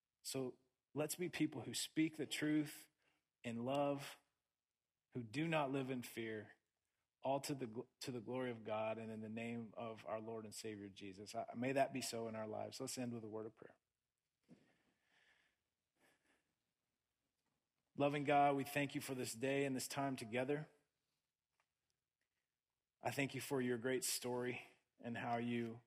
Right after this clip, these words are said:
raised up prophets to call us back to God, and you do that even today. And I thank you for Micaiah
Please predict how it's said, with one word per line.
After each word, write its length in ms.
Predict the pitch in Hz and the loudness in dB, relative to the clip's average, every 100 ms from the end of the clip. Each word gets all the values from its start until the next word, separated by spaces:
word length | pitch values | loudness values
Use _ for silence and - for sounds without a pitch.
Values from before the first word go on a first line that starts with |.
| _ _ _ _ _ _ _ _ _ _ _ - | _ _ _ _ _ _ _ _ _ _ _ 0
raised 320 | 135 131 113 | 4 4 2
up 160 | 123 - | -2 0
prophets 640 | - 117 123 131 - - | 2 4 2 -2 -2 -4
to 100 | 113 | -4
call 300 | - 135 131 | 0 2 2
us 120 | 123 | 0
back 260 | - 123 120 | 2 2 2
to 80 | 110 | 2
God, 300 | 120 120 120 | 6 8 6
and 120 | 123 | 2
you 80 | 113 | 0
do 160 | 127 | 0
that 180 | 123 123 | 4 4
even 220 | 123 117 | 2 -2
today. 480 | 117 113 117 117 117 | -4 -2 2 2 2
And 120 | 117 117 | 0 -2
I 40 | |
thank 260 | - 143 160 | 0 0 0
you 60 | |
for 140 | - 123 | -2 -2
Micaiah 600 | 113 - 127 123 120 | -2 -2 0 0 -2